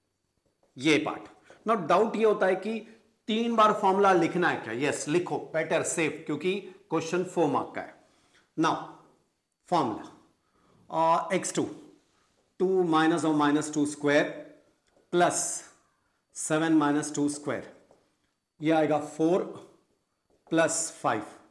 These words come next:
नाइन, राइट? सिक्सटीन प्लस ट्वेंटी फ़ाइव, how much? Uh,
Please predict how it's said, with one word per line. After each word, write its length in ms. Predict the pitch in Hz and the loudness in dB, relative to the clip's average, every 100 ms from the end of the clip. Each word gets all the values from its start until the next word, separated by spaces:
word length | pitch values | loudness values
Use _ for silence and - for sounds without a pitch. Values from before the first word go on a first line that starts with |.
| _ _ _ _ _ _ - | _ _ _ _ _ _ -4
नाइन, 280 | 147 147 113 - - _ _ _ _ _ _ _ _ _ _ | 0 0 -4 -8 -18 _ _ _ _ _ _ _ _ _ _
राइट? 220 | 143 196 - - - _ _ _ _ _ _ _ _ _ _ _ _ _ _ _ _ _ _ _ _ _ _ _ _ _ _ _ _ _ _ _ _ _ _ _ _ _ _ _ _ _ _ _ _ | -4 -4 -6 -16 -20 _ _ _ _ _ _ _ _ _ _ _ _ _ _ _ _ _ _ _ _ _ _ _ _ _ _ _ _ _ _ _ _ _ _ _ _ _ _ _ _ _ _ _ _
सिक्सटीन 680 | - - 151 143 - 165 180 - - - - - _ _ _ _ _ _ _ | -12 -8 -6 -8 -6 -2 -2 -4 -14 -20 -20 -20 _ _ _ _ _ _ _
प्लस 360 | 147 151 160 - | -2 -2 -2 -8
ट्वेंटी 200 | - 135 123 | -6 -6 -4
फ़ाइव, 220 | 110 90 - _ _ _ _ _ - | -8 -10 -18 _ _ _ _ _ -6
how 80 | 151 | -2
much? 260 | 170 208 - - _ _ _ _ _ _ _ _ - | -2 -2 -10 -12 _ _ _ _ _ _ _ _ -14
Uh, 640 | 147 151 151 156 160 160 | -8 -6 -6 -4 -4 -4